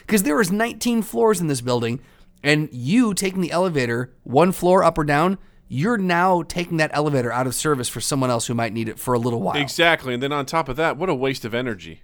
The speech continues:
Speaker 2: <sighs> What a giant waste of energy to propel that up. Just
Speaker 1: Right.
Speaker 2: You know, <laughs> what really got me concerned about that is I used to work in a building when I was interning at, uh,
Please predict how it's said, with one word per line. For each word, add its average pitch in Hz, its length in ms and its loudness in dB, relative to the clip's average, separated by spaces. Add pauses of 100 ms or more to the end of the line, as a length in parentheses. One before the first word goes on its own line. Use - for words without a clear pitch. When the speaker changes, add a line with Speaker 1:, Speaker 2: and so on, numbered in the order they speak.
(120)
Speaker 2:
<sighs> - 280 -8 (400)
What 160 120 -4
a 165 60 -4
giant 131 580 0
waste 120 300 -4
of 113 180 -6
energy 98 520 -6
to - 180 -12
propel 120 460 -2
that 110 260 -2
up. 98 240 -6
Just - 180 -6
Speaker 1:
Right. - 300 -2 (340)
Speaker 2:
You 127 100 -8
know, 185 200 4 (300)
<laughs> - 300 -20
what 151 100 -2
really 214 280 6
got 196 200 4
me 143 80 -2
concerned 139 340 -6
about 127 240 0
that 123 160 -2
is 117 160 -2
I 123 120 -2
used 127 160 -4
to 131 100 -2
work 123 180 -2
in 113 80 -8
a 98 60 -8
building 107 580 -4 (460)
when 110 120 -10
I 110 120 -4
was 107 120 -6
interning 117 520 -8
at, 95 320 -8
uh, 90 220 -10